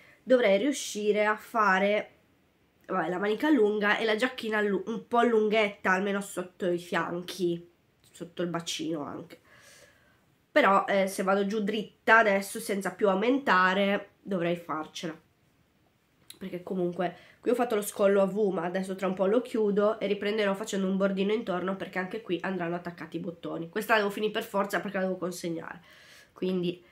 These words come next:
mi devo muovere. Un'altra consegna che devo fare venerdì è lo scialle, appunto, Virus, che è andato avanti un pochino ieri,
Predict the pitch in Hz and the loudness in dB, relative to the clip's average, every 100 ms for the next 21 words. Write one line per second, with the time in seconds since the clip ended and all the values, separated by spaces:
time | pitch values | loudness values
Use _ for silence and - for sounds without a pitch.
0 | _ _ _ - 190 180 175 165 175 170 | _ _ _ -2 2 2 2 2 0 -4
1 | - _ _ _ - - - - _ _ | -10 _ _ _ -20 -20 -20 -20 _ _
2 | _ _ _ 285 302 285 247 254 247 233 | _ _ _ 4 6 6 6 2 0 -2
3 | 240 247 220 202 202 226 226 220 208 170 | 0 2 2 0 -2 -2 -2 -2 -2 -2
4 | 196 214 233 247 214 240 269 - 208 202 | -2 0 0 -2 -4 -2 -2 -2 -2 0
5 | 185 208 - - 220 190 190 185 185 190 | 0 -2 -4 0 2 4 0 -2 -4 0
6 | 277 247 247 247 254 - 214 196 202 202 | 0 2 2 2 0 -2 -4 -2 -2 0
7 | 208 202 196 175 - - - 233 262 233 | 2 0 -2 -6 -8 -20 -4 4 4 4
8 | 220 - 214 202 196 220 214 190 190 202 | -2 -4 -4 0 2 2 2 2 0 2
9 | 247 | 0